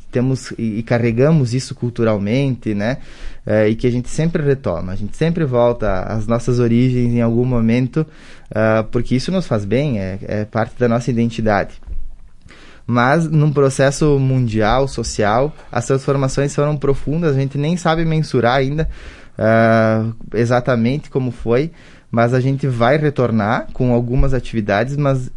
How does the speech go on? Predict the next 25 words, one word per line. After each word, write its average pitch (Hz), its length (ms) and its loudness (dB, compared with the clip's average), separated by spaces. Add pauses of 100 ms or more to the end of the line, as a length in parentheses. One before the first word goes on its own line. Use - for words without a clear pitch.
igual 120 480 2
jamais, 156 460 0
porque 117 360 -4
nós 123 340 4
nos 160 160 0
transformamos, 98 680 -2
né? 101 180 -12 (120)
Nós, 120 200 0
seres 120 260 0
humanos, 123 400 2
estamos 107 360 -4
transformados, 107 920 -2 (160)
pensando 127 420 2
diferente. 95 400 -4 (720)
Então, 113 600 -2 (460)
talvez 110 520 0
isso 117 240 -4
seja 120 420 0
uma 117 260 -2
reflexão 117 640 -4
possível, 123 640 -2
passível 120 560 -2
pra 113 160 -2
esse 113 220 -4
momento. 117 520 -4